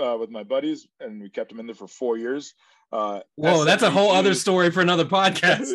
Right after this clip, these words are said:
Speaker 1: <laughs> Yeah, that's all. Uh, so, uh, Smug Orange, uh, on, on Instagram and Twitter. Um, and October fourteenth, October fourteenth, guys, Aquaman, King of Atlantis begins,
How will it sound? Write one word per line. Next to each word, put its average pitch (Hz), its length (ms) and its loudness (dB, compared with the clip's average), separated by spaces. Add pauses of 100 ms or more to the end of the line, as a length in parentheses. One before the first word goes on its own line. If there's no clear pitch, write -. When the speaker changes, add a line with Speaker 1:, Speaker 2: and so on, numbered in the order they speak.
Speaker 1:
<laughs> 202 140 -6
Yeah, 185 300 0
that's 185 300 -6 (100)
all. 196 160 -4 (420)
Uh, 151 200 -4
so, 156 360 -10
uh, 165 140 -6
Smug 160 480 -4
Orange, 151 560 -4
uh, 135 100 -12
on, 120 720 -6
on 120 140 -12
Instagram 113 440 -10
and 110 80 -18
Twitter. 110 380 -6 (420)
Um, 101 540 -6 (140)
and 120 340 -6
October 147 640 -4
fourteenth, 160 560 -10 (680)
October 175 400 -4
fourteenth, 185 540 -6
guys, 160 460 -2 (360)
Aquaman, 160 460 -10
King 156 160 -12
of 147 80 -6
Atlantis 151 340 -8
begins, 107 760 -6